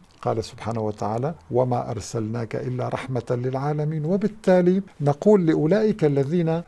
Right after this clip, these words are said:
ينتقدون هذا النبي الرحيم: "لماذا تنتقدون هذا النبي وهو يريد لكم الخير،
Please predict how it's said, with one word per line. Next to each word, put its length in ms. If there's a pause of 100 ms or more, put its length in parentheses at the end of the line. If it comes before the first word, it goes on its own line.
ينتقدون 880
هذا 280
النبي 420
الرحيم: 640
"لماذا 420
تنتقدون 800
هذا 280
النبي 400
وهو 440 (220)
يريد 480
لكم 400
الخير، 580